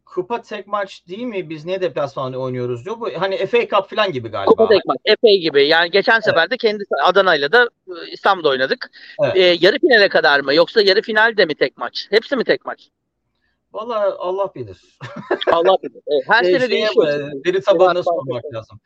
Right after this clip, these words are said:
Speaker 1: E, Mert
Speaker 2: Biraz
Speaker 1: Hakan'ı
Speaker 2: farklı.
Speaker 1: sür sahaya diyor Cevahir.
Speaker 2: Ne diyor?
Speaker 1: Mert Hakan'ı sür sahaya diyor. O düz
Speaker 2: Yani,
Speaker 1: sahaya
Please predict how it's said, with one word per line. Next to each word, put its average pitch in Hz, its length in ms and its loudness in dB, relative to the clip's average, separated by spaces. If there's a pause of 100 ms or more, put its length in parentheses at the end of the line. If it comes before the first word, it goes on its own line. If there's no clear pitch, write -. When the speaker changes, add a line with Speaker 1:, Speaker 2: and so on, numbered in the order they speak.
(120)
Speaker 1:
E, 165 80 -4
Mert 170 200 2
Speaker 2:
Biraz 220 200 2
Speaker 1:
Hakan'ı 233 340 -2
Speaker 2:
farklı. 226 80 2
Speaker 1:
sür 226 320 -2
sahaya 247 340 0
diyor 131 280 -4
Cevahir. 120 520 -8 (640)
Speaker 2:
Ne 190 160 4
diyor? 233 240 4 (340)
Speaker 1:
Mert 143 300 -8
Hakan'ı 208 340 -2
sür 165 240 -10
sahaya 113 380 -8
diyor. 85 160 -20 (300)
O 165 200 0
düz 214 100 0
Speaker 2:
Yani, 233 340 4
Speaker 1:
sahaya 226 160 0